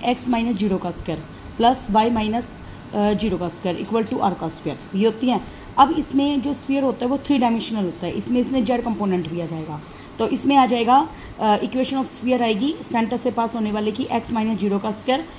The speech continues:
plus y minus zero का square plus z minus zero का square equal to r का square।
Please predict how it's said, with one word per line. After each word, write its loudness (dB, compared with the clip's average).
plus 0
y 4
minus 2
zero 0
का -2
square 0
plus 0
z 0
minus 0
zero 0
का -4
square 0
equal -4
to -6
r 4
का -6
square। -10